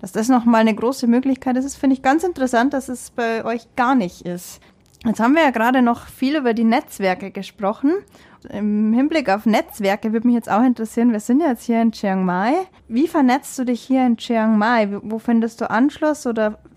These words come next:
findest du überhaupt oder suchst du überhaupt Anschluss? Wie bist du hier eingebunden? Bindest du dich überhaupt ein?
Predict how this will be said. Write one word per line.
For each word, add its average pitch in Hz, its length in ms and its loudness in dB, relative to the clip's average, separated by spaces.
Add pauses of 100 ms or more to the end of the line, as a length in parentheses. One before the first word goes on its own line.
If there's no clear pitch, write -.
(160)
findest 214 400 -6
du - 40 -14
überhaupt 214 480 -4
oder 185 140 -4
suchst 269 420 -2
du 320 80 -2
überhaupt 277 340 0
Anschluss? 294 840 0
Wie 226 160 2
bist 262 200 -6
du 262 60 -2
hier 262 160 2
eingebunden? 180 800 0
Bindest 214 320 2
du 240 60 0
dich 240 100 2
überhaupt 240 380 -2
ein? 294 160 4